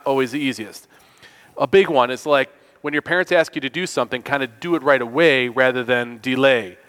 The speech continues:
and wait and wait, or act like you don't hear them. That one.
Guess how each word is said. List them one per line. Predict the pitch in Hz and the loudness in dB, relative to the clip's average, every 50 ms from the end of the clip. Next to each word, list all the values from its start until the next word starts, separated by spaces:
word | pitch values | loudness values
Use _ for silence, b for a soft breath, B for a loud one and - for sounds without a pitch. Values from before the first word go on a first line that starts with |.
| b b b | b b b
and | 135 127 127 | -6 -2 0
wait | 135 139 131 120 120 - - | 2 2 2 0 -2 -6 -10
and | 127 127 | -6 -2
wait, | 131 135 127 123 | 0 2 2 2
or | 135 170 | 2 2
act | 156 156 170 175 - 180 | 2 2 2 2 0 -2
like | 160 - | -2 -2
you | 147 139 | -2 0
don't | 143 151 147 139 - | 0 0 0 0 -2
hear | - 147 151 156 151 | -4 -2 0 2 2
them. | 139 123 104 95 - _ _ _ b b b b b b b b b | 2 0 -2 -2 -6 _ _ _ b b b b b b b b b
That | - 139 147 151 | 2 2 2 2
one. | 135 117 104 98 95 | 0 -2 -4 -6 -8